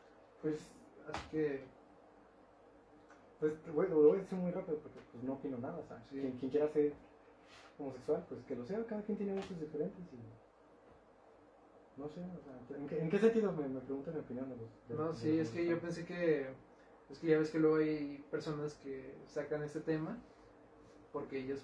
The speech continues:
Speaker 2: pues, tienen
Speaker 1: O sea, en el sentido de que si estoy a favor como de la adopción homosexual o esas cosas, o
Speaker 2: Ah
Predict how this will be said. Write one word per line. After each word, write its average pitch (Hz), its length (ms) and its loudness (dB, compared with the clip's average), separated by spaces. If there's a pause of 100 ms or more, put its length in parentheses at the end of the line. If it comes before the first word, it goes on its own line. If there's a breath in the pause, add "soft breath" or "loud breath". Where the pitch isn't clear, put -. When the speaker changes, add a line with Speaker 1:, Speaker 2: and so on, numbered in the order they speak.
(100)
Speaker 2:
pues, - 120 -6 (880)
tienen 143 460 -6 (2000)
Speaker 1:
O 131 60 -8
sea, 143 120 0
en 143 80 -2
el 139 80 -6
sentido 156 340 0
de 170 140 2
que 120 360 -4 (160)
si 131 240 -8
estoy 147 180 4
a 151 40 2
favor 151 220 4
como 165 200 2
de 123 120 0
la 113 120 -2
adopción 147 500 -2
homosexual 139 600 -4
o 127 60 -6
esas 127 120 -14
cosas, 180 220 -8 (100)
o 120 100 -10 (800)
Speaker 2:
Ah 175 560 -4